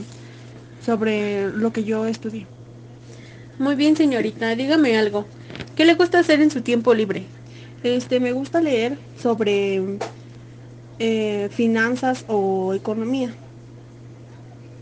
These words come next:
Speaker 2: Ok. ¿Me podría decir cuál es su meta en la vida, señorita?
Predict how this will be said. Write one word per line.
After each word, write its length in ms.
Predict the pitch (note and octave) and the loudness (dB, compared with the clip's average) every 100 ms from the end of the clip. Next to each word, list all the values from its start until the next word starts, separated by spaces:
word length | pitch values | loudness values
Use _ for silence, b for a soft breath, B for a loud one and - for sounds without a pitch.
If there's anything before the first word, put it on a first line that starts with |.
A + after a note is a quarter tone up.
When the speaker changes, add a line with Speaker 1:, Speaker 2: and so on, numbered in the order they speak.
| - - - - - - | -20 -20 -20 -20 -18 -10
Speaker 2:
Ok. 520 | A3+ G#3+ A3+ G3+ G3 - - - - - - | -10 -10 -10 -10 -12 -16 -20 -20 -20 -20 0
¿Me 100 | C4 | 0
podría 300 | B3+ C4 C4 | 2 2 4
decir 300 | D4 E4 D#4+ | 4 4 2
cuál 200 | D4+ D4+ | 4 6
es 120 | D4+ D4 | 6 2
su 100 | C4 | 2
meta 300 | A#3+ A3+ B3+ | 2 2 2
en 100 | B3 | 2
la 100 | G#3 | 0
vida, 240 | G#3+ A3 | 0 -2
señorita? 520 | A3+ A#3+ A#3+ A#3 D4 | -2 -2 -2 -2 -4